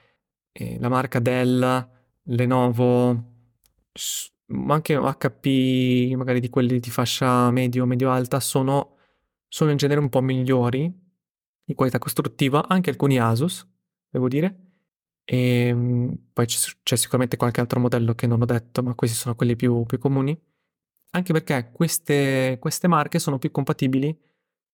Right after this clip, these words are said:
con Linux, che è un altro sistema operativo che è meno famoso, che si può installare in autonomia, e, mm, in genere ci sono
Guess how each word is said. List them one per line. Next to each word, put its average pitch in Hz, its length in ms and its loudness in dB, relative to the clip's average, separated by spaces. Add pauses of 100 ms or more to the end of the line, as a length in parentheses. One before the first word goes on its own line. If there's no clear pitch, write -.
(180)
con 156 180 2
Linux, 131 720 -2 (200)
che - 120 -2
è - 20 2
un 117 80 2
altro 143 240 0
sistema 123 240 -2
operativo 135 760 -2
che - 160 -6
è - 20 0
meno 123 220 0
famoso, 156 580 0 (320)
che - 120 -2
si - 120 -2
può 170 140 2
installare 131 400 0
in 117 80 2
autonomia, 135 600 0 (680)
e, 135 520 -2
mm, 131 140 -4 (140)
in 196 160 4
genere 131 520 0 (580)
ci - 140 -6
sono 120 480 2